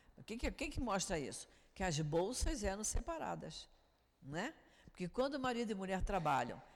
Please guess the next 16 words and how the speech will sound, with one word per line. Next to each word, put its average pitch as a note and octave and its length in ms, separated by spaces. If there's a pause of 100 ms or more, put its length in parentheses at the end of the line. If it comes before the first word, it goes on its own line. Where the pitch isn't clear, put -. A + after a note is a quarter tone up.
(120)
e F#3+ 140
dentro G#3 380
de G#3+ 100
casa C3 540
o E3 80
dinheiro F#3 280
fica - 240
colocado D#3 600
numa E3 180
mesma D3+ 320
gaveta, C#3 680 (1200)
ninguém D#3+ 280
sabe, C4+ 520
na, D#3 100
na, D3 220
que, D#3 240